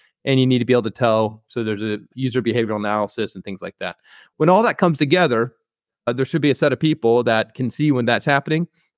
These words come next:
and then do something about it. So they can revoke privileges, they can roll back processes, things along those lines to solve that problem so that,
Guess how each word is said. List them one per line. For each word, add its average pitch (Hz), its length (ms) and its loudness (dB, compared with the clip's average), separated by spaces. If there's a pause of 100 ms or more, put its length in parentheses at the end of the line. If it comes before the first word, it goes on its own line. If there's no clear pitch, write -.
and 127 140 0
then 110 160 2
do 117 180 0
something 101 320 -6
about 82 240 -4
it. - 120 -14
So - 220 -4
they 117 80 -2
can 101 340 -4 (140)
revoke 117 320 -2 (180)
privileges, 120 540 2
they 107 100 -2
can 101 220 -4
roll 113 140 2
back 104 360 0
processes, 117 640 0
things 131 200 -2
along 107 240 2
those 104 160 0
lines 98 240 -2
to 107 160 -10
solve 113 260 2
that 120 160 0
problem 165 280 2
so 143 180 0
that, 123 220 2